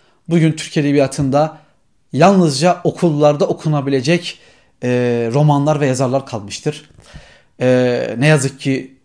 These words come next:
üslubunu çok beğensem de, e, ben, e, Tarık Buğra'nın artık, e,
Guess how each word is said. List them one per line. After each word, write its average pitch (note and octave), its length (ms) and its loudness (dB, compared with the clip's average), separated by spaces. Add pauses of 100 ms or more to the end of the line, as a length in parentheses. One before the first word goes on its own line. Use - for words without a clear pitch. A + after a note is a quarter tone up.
üslubunu C3 460 -4
çok - 240 -4
beğensem G#2+ 460 -6
de, C#3+ 160 -2 (500)
e, A2 380 -4 (480)
ben, B2+ 460 0 (300)
e, A2+ 240 -4 (100)
Tarık C3+ 400 -2
Buğra'nın C3 540 -2 (160)
artık, A#2+ 460 -8 (480)
e, G#2+ 280 -6